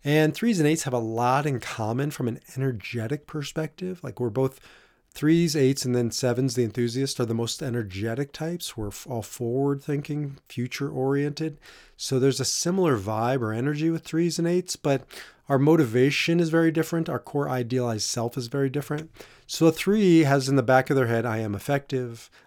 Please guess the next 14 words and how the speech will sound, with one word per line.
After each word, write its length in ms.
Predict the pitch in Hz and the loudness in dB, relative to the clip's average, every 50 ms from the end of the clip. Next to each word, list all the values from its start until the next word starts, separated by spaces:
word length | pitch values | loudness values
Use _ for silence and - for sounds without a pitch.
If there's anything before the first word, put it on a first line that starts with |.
| _ _ - | _ _ -8
I 80 | 113 | -6
am 140 | 107 101 98 | -6 -6 -6
efficient, 800 | 98 - - - 143 143 139 - - 135 131 127 123 - - - - - - - _ - | -8 -10 -6 -4 -2 -2 -2 -2 -2 -2 -4 -4 -6 -8 -14 -20 -20 -20 -20 -16 _ -6
I 80 | 120 | -4
am 140 | 110 101 95 | -4 -4 -4
victorious, 920 | 95 98 - - - - 143 139 135 131 127 127 123 120 - - - - - | -6 -8 -10 -10 -6 -2 0 0 2 2 0 -2 -2 -4 -6 -6 -6 -8 -8
I 120 | 117 101 98 | -10 -10 -10
am 100 | 92 92 | -10 -10
a 100 | 92 95 | -8 -6
winner," 600 | 113 139 147 143 139 135 131 127 127 131 127 123 | -2 -2 0 0 -2 -2 -4 -6 -10 -12 -16 -16
right? 160 | 123 120 113 104 | -14 -14 -12 -12
Just 300 | - 143 - - - - | -10 -10 -10 -10 -10 -8
kind 200 | - 139 131 120 | -6 -2 -2 -2
of 220 | 113 104 - | -2 -4 -6